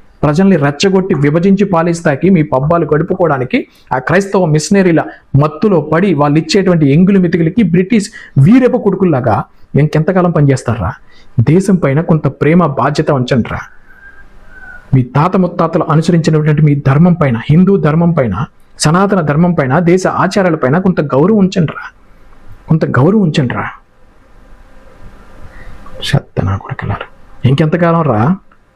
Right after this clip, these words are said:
దళితులు వేరు, ఎస్సీ, ఎస్టీలు వేరు, అగ్రవర్ణాలు వేరు అని చెప్పి దేశంలో ఉన్నటువంటి ప్రజలని, హిందువులని విభజించి పాలించాలని చెప్పి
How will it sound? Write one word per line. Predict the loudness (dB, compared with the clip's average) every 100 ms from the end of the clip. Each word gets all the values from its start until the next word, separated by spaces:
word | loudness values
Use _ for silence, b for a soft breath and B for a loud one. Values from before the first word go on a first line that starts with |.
| -4 0
దళితులు | 2 2 2
వేరు, | 2 0 -4 -14 -20 -20 -20 -20 -8 -2
ఎస్సీ, | -2 0 0
ఎస్టీలు | 0 0 2
వేరు, | 2 0 -4 -10 _ -6
అగ్రవర్ణాలు | -2 0 0 2 2 2
వేరు | 2 0 0
అని | 0 0
చెప్పి | -2 -2 -2 -4 B 0
దేశంలో | 2 2 2 4
ఉన్నటువంటి | 4 2 0
ప్రజలని, | 0 -2 0 0 0 0 0 0 _ _ b b 0
హిందువులని | 4 4 4 2 2 2
విభజించి | 2 2 2 2 2
పాలించాలని | -2 0 0 0 0 2
చెప్పి | 0 -4